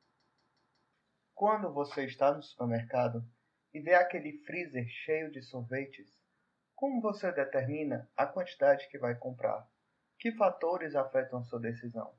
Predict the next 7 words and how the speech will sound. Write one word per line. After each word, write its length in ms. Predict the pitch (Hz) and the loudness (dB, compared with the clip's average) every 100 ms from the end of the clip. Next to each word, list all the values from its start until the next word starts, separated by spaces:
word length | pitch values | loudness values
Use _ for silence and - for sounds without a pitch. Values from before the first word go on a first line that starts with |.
| _ _ _ _ _ _ - | _ _ _ _ _ _ -4
Bem, 360 | 131 113 113 _ _ _ - | -2 -2 -4 _ _ _ -2
aqui 300 | 120 - 170 180 | -2 -2 -10 -8
estão 360 | 180 - 139 135 | -8 -4 0 2
alguns 460 | 135 135 143 143 | 2 0 -12 -12
que 120 | - 151 | -14 -10
podem 420 | - 120 120 127 | 2 2 2 -4
influenciá-lo. 760 | - 127 123 - 139 110 - | -6 -6 -6 0 2 2 -2